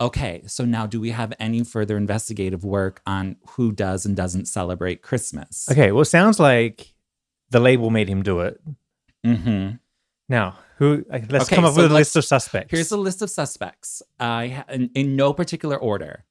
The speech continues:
Speaker 2: And in no particular suspect order, but
Speaker 1: No.
Speaker 2: John Legend
Speaker 1: <laughs> John Legend.
Speaker 2: is a suspect.
Speaker 1: Justin Bieber.
Speaker 2: He's a suspect. Michael
Speaker 1: Uh,
Speaker 2: Bublé.
Speaker 1: Michael Bublé.
Speaker 2: I'm gonna throw in R. Kelly, 'cause do you remember he was at the
Speaker 1: Oh.
Speaker 2: Christmas shows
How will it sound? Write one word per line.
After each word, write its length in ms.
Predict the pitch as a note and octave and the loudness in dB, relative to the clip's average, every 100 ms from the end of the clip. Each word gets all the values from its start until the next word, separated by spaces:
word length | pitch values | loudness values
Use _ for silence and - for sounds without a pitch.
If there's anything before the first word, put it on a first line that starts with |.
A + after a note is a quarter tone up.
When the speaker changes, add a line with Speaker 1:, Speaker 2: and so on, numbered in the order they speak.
| - | -2
Speaker 2:
And 160 | C3 C#3+ | 2 2
in 140 | C#3 | 2
no 100 | D3 | 0
particular 380 | C3+ D3 C#3 B2 | 0 -2 2 0
suspect 520 | - B2 - A#2 G2 | 2 -2 0 -2 0
order, 240 | A#2 F#2 | 0 0
but 180 | F2 A2+ | 0 0
Speaker 1:
No. 100 | D3+ | 4
Speaker 2:
John 200 | C#3+ C3 | 4 6
Legend 520 | C#3 B2+ D#3 G3 A3 - | 6 6 4 2 -2 -8
Speaker 1:
<laughs> 100 | F#3 | -16
John 260 | - G3 F#3+ | -8 -6 -4
Legend. 420 | D#3 D3 D3+ E3+ | -8 -8 -10 -10
Speaker 2:
is 100 | A#2+ | -6
a 60 | B2 | -4
suspect. 640 | - B2 - D#3 - - | 0 -2 0 -4 -4 -10
Speaker 1:
Justin 420 | - C#3 - F3 | -4 -4 -2 -4
Bieber. 540 | E3+ C#3+ C#3 C3 F3 G3+ _ - | -2 -2 -2 -2 -4 -10 _ -4
Speaker 2:
He's 200 | A#2+ A#2+ | -4 -2
a 20 | |
suspect. 640 | C#3 B2+ - D3+ E3+ _ _ _ _ - | -2 -2 0 -2 -2 _ _ _ _ -2
Michael 240 | A#2+ B2 A#2 | 0 4 4
Speaker 1:
Uh, 40 | C3+ | 4
Speaker 2:
Bublé. 280 | B2 C3+ D3+ | 4 0 2
Speaker 1:
Michael 260 | B2+ B2 C#3+ | -2 -2 -4
Bublé. 600 | F3 E3+ C3 B2+ F3+ - _ _ - | -4 -2 -2 -4 -6 -10 _ _ 0
Speaker 2:
I'm 100 | D3+ | 4
gonna 200 | G3+ G3 | 4 2
throw 260 | - F3 | 2 4
in 180 | E3+ D#3 | 4 0
R. 200 | C#3+ D3 | -2 -2
Kelly, 580 | C#3+ D#3+ E3 G#2 F#2+ - _ _ _ _ _ _ | 0 0 0 -2 -4 -16 _ _ _ _ _ _
'cause 120 | - C#3 | -2 -2
do 100 | D#3 | 0
you 40 | |
remember 200 | D#3 E3 | 0 -2
he 100 | D3 | 0
was 160 | D#3+ D3+ | -2 -2
at 260 | G#2+ D3 D3 | -2 0 0
the 160 | C#3+ | 0
Speaker 1:
Oh. 20 | C#3+ | -2
Speaker 2:
Christmas 300 | D3 E3+ D#3+ | -2 -2 -4
shows 560 | F3+ F3 F3 F3 - | -2 -2 -4 -8 -20